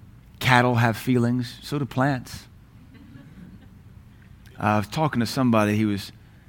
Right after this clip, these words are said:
oh, a friend of mine, I just ran into an old friend of mine,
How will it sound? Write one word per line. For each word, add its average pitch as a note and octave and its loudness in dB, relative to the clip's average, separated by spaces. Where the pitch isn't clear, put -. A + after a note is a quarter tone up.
oh, B2 2
a A#2 0
friend C#3+ 2
of A#2+ 4
mine, G#2+ 2
I A2+ 4
just A#2 -2
ran A#2+ 2
into A2 -2
an G#2+ 0
old A2+ 0
friend A2+ 0
of G#2 0
mine, F#2 0